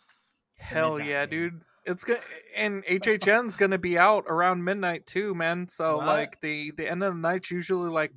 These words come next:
Speaker 1: That would
Speaker 2: one or two anyway, so we could just
Speaker 1: that would
Speaker 2: leave a little
Speaker 1: work.
Speaker 2: bit early on one of those nights.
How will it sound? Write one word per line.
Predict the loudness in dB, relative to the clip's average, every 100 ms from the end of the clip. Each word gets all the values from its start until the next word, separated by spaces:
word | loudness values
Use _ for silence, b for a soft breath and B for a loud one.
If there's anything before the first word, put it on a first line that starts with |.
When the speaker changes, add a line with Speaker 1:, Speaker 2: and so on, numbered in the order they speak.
| -10
Speaker 1:
That | -8 -8
would | -8 -6
Speaker 2:
one | -6
or | -6
two | -8 -6
anyway, | -4 -4 -6 -6
so | -8 -10
we | -10
could | -12
just | -12
Speaker 1:
that | -10
would | -8
Speaker 2:
leave | -6
a |
little | -4 -4
Speaker 1:
work. | -6
Speaker 2:
bit | -4
early | -4 -4 -8
on | -8
one | -10
of | -10
those | -12 -12
nights. | -14 -16 _ _